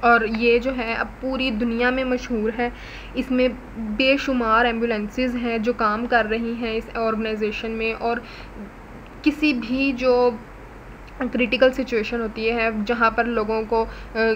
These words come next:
injuries लग जाएं या hospitals उनको पहुँचाना हो या उनकी कोई भी मदद करनी हो तो ये ambulances वक्त बर वक्त उनके पास पहुँचती हैं और उनकी मदद करती हैं। और इन vans में जो है वो first aid जो है वो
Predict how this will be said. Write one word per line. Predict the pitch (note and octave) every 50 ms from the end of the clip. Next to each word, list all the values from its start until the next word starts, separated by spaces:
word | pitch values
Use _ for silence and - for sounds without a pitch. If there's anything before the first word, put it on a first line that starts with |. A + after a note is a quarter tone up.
| A3 - A#3 G#3 - - - -
injuries | B3 A#3+ A#3 G#3 A#3 A#3+ A#3 A#3+ A#3+ A3
लग | A#3 A#3 A3 G#3+ G3
जाएं | F#3+ A3+ G#3+ G#3+ G#3+ G#3+
या | A3 A3 A3+
hospitals | A3+ A3 A3 G#3+ G#3+ - - A3+ A#3 A#3 A#3 G#3+ A#3
उनको | A#3 A3 A3 A3
पहुँचाना | A3 A#3 A3+ G#3+ G#3 - A3+ G#3 G3+ G#3
हो | A3 G#3 A#3+ A3 G#3 G#3
या | G#3+ G#3+ A3 A3 G#3+
उनकी | G#3+ G#3+ A3 G#3 A3+ A3
कोई | A3 A3 G#3+ A3
भी | A#3+ A#3+
मदद | A#3 A3 G#3 G#3 G#3
करनी | - A3+ A3 G#3+ G#3+ A3
हो | A3 A3 A3
तो | A3 A#3+
ये | A#3+ G#3 G3+ A3+ G#3+
ambulances | A3 G#3 G#3 G#3 G#3 G#3 G#3 G#3+ - A#3+ A#3+ A3+ G#3+ A3 - - -
वक्त | A3 G3+ A3+ A3+ - - - - - - - - - - - - - - G#3+
बर | G#3 A3+ A3+ A3+
वक्त | A3+ B3 B3+ C4
उनके | A#3+ A3+ A3 A#3
पास | - G#3+ G#3+ G#3+ -
पहुँचती | A#3 A3 G#3 G#3 - - - A#3+
हैं | A#3+ A#3+ A3+
और | A3
उनकी | A3 G#3+ G#3 - A3+
मदद | A3 G#3 G3+ G3+ G#3 G#3+ G#3+
करती | - B3+ - - C4
हैं। | C4+ C4+ C4 B3+ - - - - - - - - - - - - - - - - - - - - - - -
और | B3 A#3+ A#3+ A#3+ A#3 C4
इन | C4+ C#4 C4+ B3+
vans | A#3+ A#3 A3+ A3 A#3 B3+ B3 B3
में | C4 B3+ B3
जो | C4 C4+
है | A#3+ A#3 A3+ G#3+ A3
वो | G#3+ B3+
first | B3+ - - B3+ B3 B3 B3 - B3+
aid | A#3 A3+ A3 A3 - - - - A3
जो | G#3 - A#3 A#3
है | G#3+ A3 A3+ G#3 G3+
वो | G3+ G3+ A3+ A3+ A#3 C#4